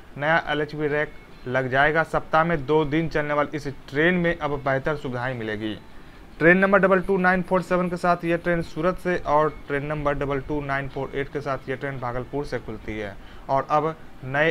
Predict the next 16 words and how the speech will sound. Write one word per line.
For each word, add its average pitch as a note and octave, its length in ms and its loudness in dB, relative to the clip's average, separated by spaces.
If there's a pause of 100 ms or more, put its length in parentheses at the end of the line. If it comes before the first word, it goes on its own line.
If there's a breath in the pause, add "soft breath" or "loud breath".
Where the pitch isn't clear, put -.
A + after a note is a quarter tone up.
एलएचबी C#3+ 420 -2
कोच C#3+ 300 -2
के C#3+ 100 -6
साथ C#3 320 -2
इस C#3+ 160 -6
ट्रेन C#3 300 -6
का C3+ 100 -2
परिचालन B2+ 560 0
होगा। E3 340 0
एलएचबी D#3+ 380 0
कोच F#3 280 -2
लग E3+ 220 2
जाने E3+ 260 0
के F3 120 -6
साथ E3+ 340 -2
इस E3 120 -4